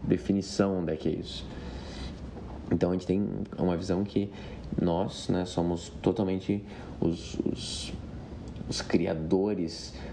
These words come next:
da, da realidade em todos os níveis. E a gente sabe, primeiro vem com a ideia que a gente sabe exatamente o que é melhor pra gente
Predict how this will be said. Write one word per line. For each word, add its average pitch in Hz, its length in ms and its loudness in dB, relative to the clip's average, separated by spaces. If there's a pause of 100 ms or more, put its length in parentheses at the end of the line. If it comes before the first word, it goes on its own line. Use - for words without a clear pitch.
(140)
da, 85 140 4
da 82 100 4
realidade 82 460 2
em 82 60 0
todos 95 240 2
os 85 140 0
níveis. 90 580 0 (260)
E - 60 4
a - 20 2
gente 92 220 2
sabe, 95 400 2 (200)
primeiro 113 400 2
vem 110 200 2
com 113 100 0
a 104 40 4
ideia 95 160 2
que 101 80 -2
a 101 40 4
gente 92 120 -4
sabe 110 220 4
exatamente 104 440 2
o - 20 0
que 92 100 4
é - 20 4
melhor 87 240 4
pra 82 160 2
gente - 460 -2